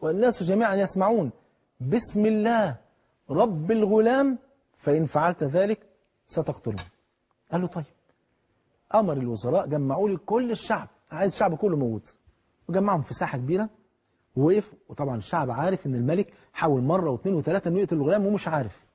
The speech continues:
ملك مش عارف يقتل الغلام. فلما اجتمعوا صلب الغلام وراح ماسك، وطبعا الشعب كله بيحب الغلام،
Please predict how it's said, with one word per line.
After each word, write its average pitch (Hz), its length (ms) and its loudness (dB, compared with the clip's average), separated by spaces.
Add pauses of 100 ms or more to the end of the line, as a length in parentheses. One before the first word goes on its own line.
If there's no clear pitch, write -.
ملك 214 480 0 (220)
مش 139 100 -2
عارف 180 180 2
يقتل 175 200 0
الغلام. 117 260 -2 (760)
فلما 208 600 2
اجتمعوا 190 480 -2
صلب 190 280 2
الغلام 147 440 0 (380)
وراح 208 240 2
ماسك، 180 380 -2
وطبعا 139 440 -2
الشعب 160 300 -4
كله 175 140 0
بيحب 160 260 0
الغلام، 156 460 2